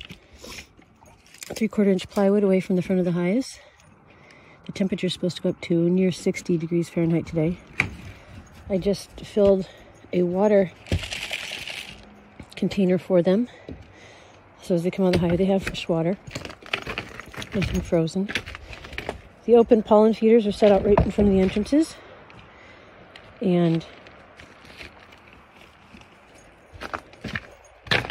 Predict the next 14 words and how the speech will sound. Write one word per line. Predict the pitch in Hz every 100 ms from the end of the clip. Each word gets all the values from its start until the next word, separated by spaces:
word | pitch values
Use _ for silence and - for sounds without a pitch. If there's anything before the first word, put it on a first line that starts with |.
| - - - -
I'm | -
walking | 180 175 -
around, | 160 165 165 170 - - - -
seeing | - 170
what's | 165 -
going | - 165
on | 160
here, | 160 165
seeing | - 175
if | 165
anybody's | 170 160 165 160
gonna | 160
come | 151 180
out | 170